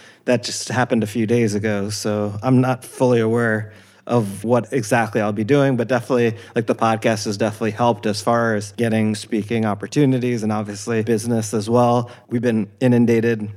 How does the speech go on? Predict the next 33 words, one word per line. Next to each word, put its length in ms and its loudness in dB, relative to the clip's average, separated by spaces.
with 160 -2
how 160 0
many 180 2
people, 540 0
our 160 0
listeners, 480 -4
thank 200 -2
you 140 -4
for 180 -2
reaching 360 -2
out 320 0
to 120 2
us. 360 0
And 220 4
it's 200 -4
been 200 0
amazing 520 0
to 80 -4
kind 200 -2
of 80 -4
see 460 -2
how 280 0
it 120 -2
has 240 -2
had 140 2
a 40 -2
positive 440 -2
impact 600 0
and 120 -8
people 440 -2
suggesting 720 -2
guests 580 2
or 340 -2